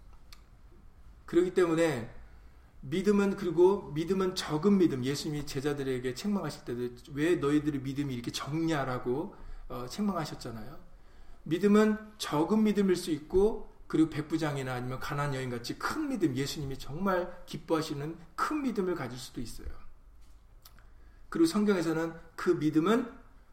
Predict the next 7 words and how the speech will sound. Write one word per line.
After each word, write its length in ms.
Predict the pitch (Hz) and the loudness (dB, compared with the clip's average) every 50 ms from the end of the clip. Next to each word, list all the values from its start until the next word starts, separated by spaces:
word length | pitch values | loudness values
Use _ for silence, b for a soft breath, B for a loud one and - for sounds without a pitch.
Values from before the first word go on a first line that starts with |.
| - - - | -20 -14 -6
멈추는 580 | - 139 143 165 196 196 - - 214 208 196 | -2 0 0 0 0 -2 -2 -2 0 0 2
게 80 | 180 170 | 2 0
아니라 600 | 151 143 139 135 143 151 170 185 196 - - - - | 0 2 0 0 0 0 0 -2 -4 -8 -14 -14 -10
자라는 520 | - - - 135 131 139 156 170 185 185 185 | -8 -6 -4 -4 -4 -4 -2 -2 -2 0 2
것이라고 380 | 180 160 - - 156 147 147 | 2 0 2 0 -2 -2 -2
말씀을 340 | 135 123 120 - - 135 127 | -4 -6 -6 -8 -8 -10 -10
하십니다. 440 | 127 - - 139 117 110 101 - | -10 -10 -10 -12 -12 -14 -14 -16